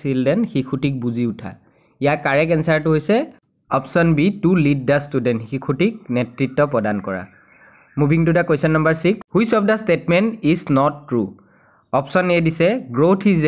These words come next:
এ বায়'লজিকেল প্ৰচেছ", বৃদ্ধি এক জৈৱিক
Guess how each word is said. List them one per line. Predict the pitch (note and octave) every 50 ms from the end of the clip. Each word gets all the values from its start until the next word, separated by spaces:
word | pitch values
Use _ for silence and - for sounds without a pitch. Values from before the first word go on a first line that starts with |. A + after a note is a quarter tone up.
| D#3
এ | F3 A#3+ C#4 - - - _ _ _ _ _
বায়'লজিকেল | A2 C3 C3+ C#3 C#3 D3 D#3 D#3+ D3+ D#3 D#3+ E3+ E3+ E3 E3
প্ৰচেছ", | D#3 D3 C#3+ - D#3+ F#3 A3+ A3+ - - C3 C3
বৃদ্ধি | C#3+ C#3 A#2+ B2 F3 F3+ E3 E3 F3
এক | F#3 F3 - - _ _ A#2+
জৈৱিক | C3+ C#3 C#3 B2+ D3 D#3+ D#3+